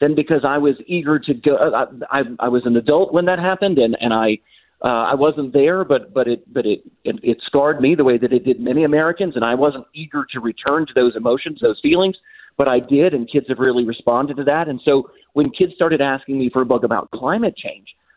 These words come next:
I thought, "Oh my gosh, how do I write a book that's about something that happens over a long period of time and, and has, you know, incremental effects?" And then I realized, "Oh my gosh,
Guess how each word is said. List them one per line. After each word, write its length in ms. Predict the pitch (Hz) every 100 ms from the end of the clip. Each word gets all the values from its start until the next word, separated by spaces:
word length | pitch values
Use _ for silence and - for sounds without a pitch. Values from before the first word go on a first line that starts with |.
| _
I 60 | 135
thought, 180 | 165 156
"Oh 80 |
my 160 | 220 117
gosh, 280 | 147 190 156
how 120 | 143 175
do 100 | 196
I 60 |
write 260 | 135 131 131
a 60 |
book 280 | 117 143 156 - _ _ _ -
that's 180 | 147
about 420 | 143 117 135 156 -
something 300 | 160 135 135
that 100 | 127
happens 480 | - 151 170 151 139
over 200 | 139 135
a 60 | 120
long 400 | 113 127 170 175
period 300 | 156 151 139
of 80 | 123 -
time 340 | 175 170 139
and, 140 | 127 120 _ _ -
and 100 | 151
has, 160 | 139 135
you 120 | 160
know, 140 | 135 113
incremental 720 | 156 170 - 165 156 156 139 123
effects?" 360 | 131 135 - -
And 160 | 139
then 80 | 160
I 80 | 147
realized, 500 | 147 180 147 139 131 - -
"Oh 120 | 180
my 140 | 147
gosh, 180 | 135 156